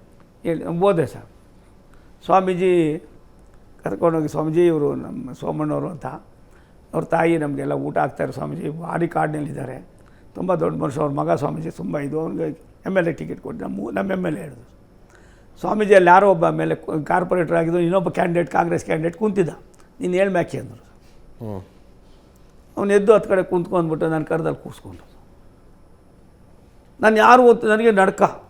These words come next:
Speaker 1: ನಾನು
Speaker 2: ಯಾ-, ಯಾವ ಸ್ವಾಮೀಜಿ ನೀವು ಹೇಳೋದು? ಸಿದ್ಧಗಂಗಾ ಸ್ವಾಮೀಜಿ?
Speaker 1: ಇಲ್ಲ ಸರ್, ಬಾಲಗಂಗಾಧರ ಮಹಾಸ್ವಾಮಿ.
Speaker 2: ಓಕೆ, ಓಕೆ, ಬಾಲಗಂಗಾಧರ ಸ್ವಾಮೀಜಿ. ಹಾ.
Speaker 1: ಕೂರಿಸ್ಕೊಂಡು ಜನಗಳು ತುಂಬಿದ್ರು. ಯಾರೋ ಹುಡುಗ ನಮ್ಮ ಶಿವಲಿಂಗೇಗೌಡ ಹೇಳಿದ್ರು, "ಇವ್ರ ತಾಯಿ ಭಾರಿ ಒಳ್ಳೆಯವರಂತೆ,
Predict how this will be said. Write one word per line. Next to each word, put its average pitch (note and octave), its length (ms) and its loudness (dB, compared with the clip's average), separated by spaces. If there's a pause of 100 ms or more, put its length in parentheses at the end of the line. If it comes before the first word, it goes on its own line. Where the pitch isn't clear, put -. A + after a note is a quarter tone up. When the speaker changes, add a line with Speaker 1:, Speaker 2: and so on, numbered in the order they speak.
(300)
Speaker 1:
ನಾನು - 200 0
Speaker 2:
ಯಾ-, - 140 4
ಯಾವ E3+ 140 6
ಸ್ವಾಮೀಜಿ E3+ 320 0
ನೀವು C#3+ 140 -4
ಹೇಳೋದು? C#3 480 -8 (400)
ಸಿದ್ಧಗಂಗಾ D3+ 320 -2
ಸ್ವಾಮೀಜಿ? - 400 -6
Speaker 1:
ಇಲ್ಲ F#3 180 2
ಸರ್, - 160 -6
ಬಾಲಗಂಗಾಧರ D#3+ 500 2
ಮಹಾಸ್ವಾಮಿ. C#3 420 -2
Speaker 2:
ಓಕೆ, - 80 -14
ಓಕೆ, A#2 200 -2
ಬಾಲಗಂಗಾಧರ G#2+ 360 -2
ಸ್ವಾಮೀಜಿ. - 480 -20
ಹಾ. G#3 60 0
Speaker 1:
ಕೂರಿಸ್ಕೊಂಡು G3+ 640 2 (260)
ಜನಗಳು G#3+ 320 4
ತುಂಬಿದ್ರು. F#3+ 600 0 (420)
ಯಾರೋ A3 280 4
ಹುಡುಗ A3 200 4 (120)
ನಮ್ಮ G3+ 160 0
ಶಿವಲಿಂಗೇಗೌಡ G#3 560 0
ಹೇಳಿದ್ರು, F3+ 520 -2 (760)
"ಇವ್ರ E3+ 60 -2
ತಾಯಿ G3 280 4
ಭಾರಿ F3+ 220 4
ಒಳ್ಳೆಯವರಂತೆ, E3 760 2